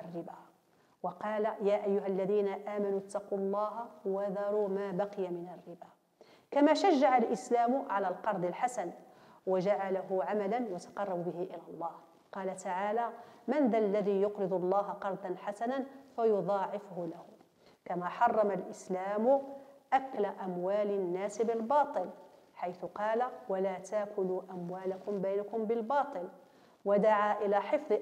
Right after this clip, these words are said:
أموال فاقد الأهلية، كما اقترح معاملات مالية بديلة من الاستثمار العادل الذي لا ضرر فيه ولا ضرار.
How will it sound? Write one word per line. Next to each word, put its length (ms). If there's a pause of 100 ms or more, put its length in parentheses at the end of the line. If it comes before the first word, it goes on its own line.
أموال 600 (240)
فاقد 380
الأهلية، 680 (600)
كما 180
اقترح 720
معاملات 720
مالية 600
بديلة 760 (480)
من 140
الاستثمار 680
العادل 480 (240)
الذي 400
لا 260
ضرر 360 (100)
فيه 220
ولا 320
ضرار. 260